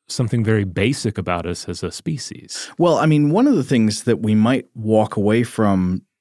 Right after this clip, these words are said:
Speaker 2: today's, uh, episode concluding is that, okay, maybe there's no way to get rid of stories, and in fact, we wouldn't even want to,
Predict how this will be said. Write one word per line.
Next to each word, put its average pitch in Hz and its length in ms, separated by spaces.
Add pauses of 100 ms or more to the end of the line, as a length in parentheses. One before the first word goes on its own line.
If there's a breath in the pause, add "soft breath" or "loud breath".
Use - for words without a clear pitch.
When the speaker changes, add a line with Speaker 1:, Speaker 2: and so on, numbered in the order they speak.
(120)
Speaker 2:
today's, 98 460
uh, 92 240
episode 101 500
concluding 117 680
is 101 260
that, 101 200 (280 loud breath)
okay, 101 300
maybe 107 760 (680)
there's 110 280
no 117 180
way 107 220
to 92 80
get 92 180
rid 117 160
of 110 100
stories, 98 540
and 104 80
in 101 80
fact, 110 320
we 110 80
wouldn't 107 340
even 95 300
want 113 340
to, 85 400